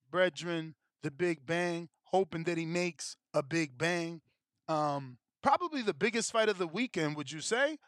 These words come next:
I think it's probably the biggest fight of the weekend. Uh, o-, outside of this, I'm probably interested in my other J-, uh, New Jersey native, Khalil Cole.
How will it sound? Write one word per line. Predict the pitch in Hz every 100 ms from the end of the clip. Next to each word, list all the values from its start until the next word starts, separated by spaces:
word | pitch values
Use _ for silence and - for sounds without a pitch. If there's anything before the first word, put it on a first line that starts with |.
| _ _ _ -
I | 208
think | - 277
it's | 196
probably | - 214 208 180 185
the | 147
biggest | 131 185 170 -
fight | 165
of | 160
the | 147
weekend. | 143 165 - 135 127 _ _ _ _
Uh, | 156 -
o-, | 175 190 -
outside | 190 220 - 220 208
of | 190
this, | 175 202 -
I'm | 170
probably | - 202 190 170 185
interested | 185 - 180 190 180
in | 175
my | 165 190
other | 190
J-, | 160 143 -
uh, | 165 156 147 139
New | 147 170
Jersey | 139 160 147 156
native, | 160 156 151 - _ _ _ -
Khalil | 170 175 170
Cole. | - 202 208 175 127